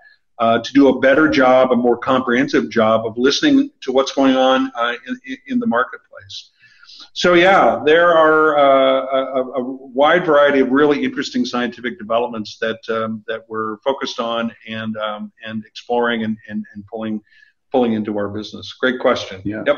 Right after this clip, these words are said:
Speaker 2: Thank-, thanks. And let me ask you one final question, John, and,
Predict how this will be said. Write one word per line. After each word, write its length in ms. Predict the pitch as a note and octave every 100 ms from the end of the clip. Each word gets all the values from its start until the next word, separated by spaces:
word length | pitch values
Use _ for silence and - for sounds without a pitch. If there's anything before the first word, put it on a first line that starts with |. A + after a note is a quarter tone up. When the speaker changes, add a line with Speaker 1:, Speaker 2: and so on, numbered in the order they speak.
| -
Speaker 2:
Thank-, 200 | A#2 B2+ - _
thanks. 380 | B2 A#2+ A2 -
And 220 | B2 B2
let 120 | - D3
me 140 | D#3
ask 180 | C#3 -
you 80 | A#2
one 320 | B2 D#3 F3
final 360 | E3+ D3 C#3
question, 520 | - C#3 B2+ - G#2 F2+
John, 300 | F#2+ F#2 G2
and, 220 | F#2+